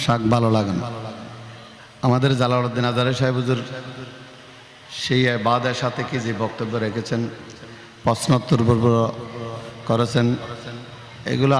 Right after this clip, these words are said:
আমাদের এই বারলিয়াবাসীর জন্য একটি যদি আমল করেন, একটি, তাহলে নিয়ামত। আর যদি এদিকে শুনে এদিকে ছাড়া দিলাম, তাহলে আর এই মাহফিলের কোনো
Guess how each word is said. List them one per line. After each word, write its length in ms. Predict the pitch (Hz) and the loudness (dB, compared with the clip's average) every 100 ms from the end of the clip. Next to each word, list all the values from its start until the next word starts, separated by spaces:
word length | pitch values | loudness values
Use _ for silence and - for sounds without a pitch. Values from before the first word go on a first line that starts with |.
| 123 | 4
আমাদের 280 | 135 135 131 131 | 2 2 0 0
এই 60 | |
বারলিয়াবাসীর 680 | 127 127 127 127 127 131 135 | 2 2 2 2 0 -2 0
জন্য 180 | 143 139 143 139 - - 143 143 143 - - - - - 135 | 2 4 2 0 -8 -12 -14 -14 -16 -18 -20 -20 -16 -2 -2
একটি 340 | - - 175 | 0 4 6
যদি 200 | 165 156 | 6 6
আমল 240 | 139 123 127 - | 6 4 2 2
করেন, 220 | 110 101 - - - 117 - - - - - 139 | 2 2 0 -4 -8 -8 -8 -10 -14 -18 -4 -2
একটি, 280 | 127 - 139 101 117 - - 139 110 - - - - - | -2 2 2 2 -2 -12 -12 -12 -12 -14 -18 -18 -20 -4
তাহলে 300 | 147 139 139 127 | 2 4 4 4
নিয়ামত। 340 | 120 104 98 139 127 127 - - - - - - - - - | 4 2 -2 -6 -8 -10 -10 -12 -14 -16 -16 -18 -20 -18 -2
আর 100 | 131 | 0
যদি 220 | 131 147 151 | 4 4 6
এদিকে 220 | 151 170 170 | 4 4 2
শুনে 240 | 180 170 | 2 4
এদিকে 240 | 143 151 151 | 4 4 4
ছাড়া 160 | 156 151 | 2 2
দিলাম, 240 | 139 151 190 160 | 2 2 0 -2
তাহলে 220 | 135 120 113 113 - 131 123 - - - - | 0 0 -2 -4 -10 -12 -12 -14 -16 -14 0
আর 140 | 117 117 131 | 2 2 2
এই 60 | 143 135 | 4 4
মাহফিলের 400 | 139 139 139 131 | 4 4 2 2
কোনো 160 | 127 | 2